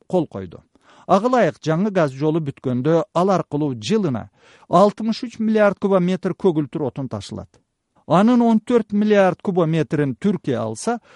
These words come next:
калган көлөмү Түркия, Греция чек арасындагы хапка,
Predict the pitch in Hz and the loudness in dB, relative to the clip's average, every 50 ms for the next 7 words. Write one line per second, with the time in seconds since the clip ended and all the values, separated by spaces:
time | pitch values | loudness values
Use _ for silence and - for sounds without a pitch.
0 | _ _ _ _ - 156 180 190 185 185 247 240 220 - 180 160 143 127 123 117 | _ _ _ _ 0 2 2 4 2 2 2 0 0 0 0 0 0 0 -2 -4
1 | 107 101 95 90 - _ _ _ _ _ _ - 165 196 208 - - 202 196 185 | -6 -8 -10 -14 -18 _ _ _ _ _ _ 0 0 0 0 0 2 2 2 4
2 | 185 180 170 143 - 147 165 185 220 208 - - - 180 160 151 - - 185 165 | 4 2 0 -2 -2 0 2 4 4 4 2 0 -2 -2 -2 -2 -2 -2 0 0
3 | 170 165 156 - - 160 151 147 147 147 143 123 147 175 185 180 170 151 - - | 0 0 0 -2 -4 -6 -2 0 2 2 2 2 0 0 2 2 0 -2 -4 -4
4 | - 170 165 - _ _ _ - 175 143 90 | -2 -2 -2 -2 _ _ _ -2 -2 -2 -2